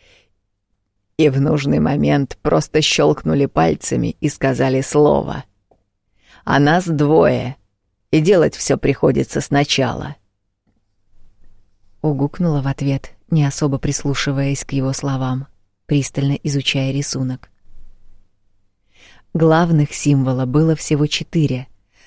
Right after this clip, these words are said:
Насколько я могла судить по солнцу и деревьям, расположены они были по сторонам света. «Ага, так и буду запоминать порядок. Север, север,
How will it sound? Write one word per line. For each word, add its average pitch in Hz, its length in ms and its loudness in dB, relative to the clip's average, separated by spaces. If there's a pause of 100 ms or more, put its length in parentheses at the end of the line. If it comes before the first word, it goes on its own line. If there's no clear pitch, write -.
(120)
Насколько 156 460 2
я 151 160 4
могла 143 260 2
судить 147 380 0
по 139 140 -4
солнцу 151 500 0
и 151 160 -4
деревьям, 139 600 0 (300)
расположены 160 800 2
они 151 200 2
были 151 200 2
по 147 140 -2
сторонам 139 440 0
света. 135 540 -4 (1700)
«Ага, 165 580 0 (720)
так 196 200 0
и 240 40 4
буду 165 280 4
запоминать 156 640 2
порядок. 151 540 0 (1080)
Север, 156 460 2 (220)
север, 156 480 0